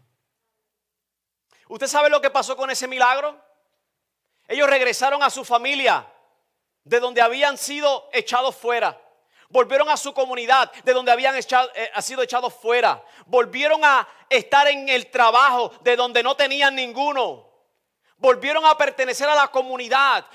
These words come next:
Volvieron a, a envolverse en las cosas de la vida,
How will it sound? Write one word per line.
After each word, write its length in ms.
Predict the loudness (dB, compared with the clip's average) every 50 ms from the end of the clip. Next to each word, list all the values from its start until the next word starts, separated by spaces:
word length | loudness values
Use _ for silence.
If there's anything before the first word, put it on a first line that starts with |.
| -10 -2
Volvieron 340 | 0 0 0 0 -4 0 2
a, 180 | 2 2 2 2
a 160 | 0 0 0 0
envolverse 640 | -2 -6 -8 -4 -2 -2 0 0 -2 -2 -2 -4
en 60 | -2 -2
las 140 | -2 -2
cosas 340 | -4 -10 -8 -6 -6 -6 -2
de 80 | 0 2
la 160 | 2 2 2
vida, 360 | 0 -2 -6 0 0 0 0